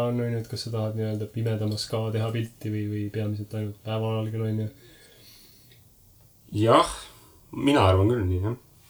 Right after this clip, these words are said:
Speaker 1: Siis, äh, megapikslite osas, et kas sul on rohkem megapikslid vaja, kas sa tahad midagi välja printida suurelt või pigem pi-, piisab nii-öelda sellisest keskmisest, kuidas ma ütlen, megapiksli klassist.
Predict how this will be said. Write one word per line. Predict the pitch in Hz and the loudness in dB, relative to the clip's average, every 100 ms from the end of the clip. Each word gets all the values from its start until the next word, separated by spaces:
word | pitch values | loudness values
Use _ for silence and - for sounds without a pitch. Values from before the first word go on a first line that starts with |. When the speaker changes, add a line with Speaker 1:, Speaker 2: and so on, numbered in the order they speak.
| - _ _ - | -20 _ _ -12
Speaker 1:
Siis, | - 123 120 113 - 123 | -6 -2 -2 -2 -4 -4
äh, | 113 113 110 110 110 113 | -2 -2 -2 0 0 2
megapikslite | 127 131 123 127 - - 131 | 4 4 4 2 -4 -4 -2
osas, | 123 127 113 | -2 -2 -4
et | - | -4
kas | 117 | -6
sul | 123 113 | -2 -2
on | 120 | -2
rohkem | 117 120 | -2 -2
megapikslid | 120 120 117 - 113 | 0 0 -2 -4 -2
vaja, | 117 113 | -2 -2
kas | 113 | -2
sa | 117 | -4
tahad | 113 110 | -2 -2
midagi | 110 110 | -2 0
välja | 120 123 | 2 2
printida | 113 127 127 117 117 117 | 0 0 0 -2 -4 -4
suurelt | 131 120 117 110 | -2 -2 -4 -4
või | 110 | -6
pigem | 117 117 113 110 113 | -2 0 0 -2 -6
pi-, | - 113 | -12 -8
piisab | 123 117 113 - | -4 -2 -2 -2
nii-öelda | 113 107 107 | -2 -2 -4
sellisest | 117 107 107 - | -6 -6 -6 0
keskmisest, | 127 - 127 117 - - - - - - - - | 0 2 0 0 -4 -8 -20 -20 -20 -18 -16 -8
kuidas | 120 110 | -2 -2
ma | 110 | -2
ütlen, | 107 | -4
megapiksli | 120 120 113 113 - 117 - | -2 0 0 -2 -6 -6 -2
klassist. | 127 117 123 - - | 0 0 -2 -4 -6